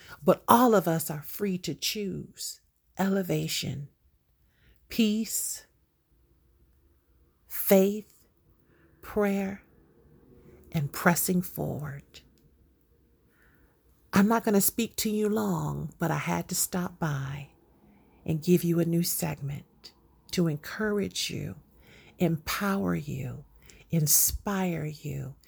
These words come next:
and motivate you. Don't give up. Your elevation, it's here.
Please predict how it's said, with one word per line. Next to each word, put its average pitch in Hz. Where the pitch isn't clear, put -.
and 165
motivate 151
you. 107
Don't 196
give 139
up. 135
Your 170
elevation, 165
it's -
here. 196